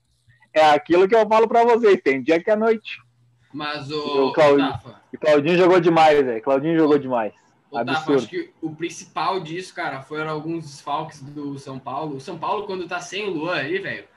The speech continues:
Speaker 2: o meio campo deles morre. O... o Daniel Alves não consegue jogar nada naquela posição ali, cara. Tu vê nenhum jogo do São Paulo. O Diniz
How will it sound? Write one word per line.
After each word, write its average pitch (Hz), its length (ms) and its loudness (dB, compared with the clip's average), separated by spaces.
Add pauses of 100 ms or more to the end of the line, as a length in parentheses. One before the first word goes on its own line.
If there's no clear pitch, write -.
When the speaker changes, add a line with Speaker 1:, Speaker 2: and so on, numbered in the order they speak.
(580)
Speaker 2:
o 143 60 -14
meio 190 280 -6
campo 208 300 -10
deles 180 300 -6
morre. 143 540 -8 (100)
O... 143 180 -8 (140)
o 160 100 -4
Daniel 170 300 -4
Alves 233 260 0
não 233 80 -6
consegue 233 360 -8
jogar 226 280 -4
nada 196 420 -4
naquela 156 320 -8
posição 147 440 -14
ali, 151 120 -10
cara. 156 200 -10
Tu 139 100 -20
vê 190 220 -12 (280)
nenhum 185 380 -6
jogo 202 280 -4
do 185 60 -18
São 170 180 -14
Paulo. 185 480 -8
O 180 40 -10
Diniz 208 280 -10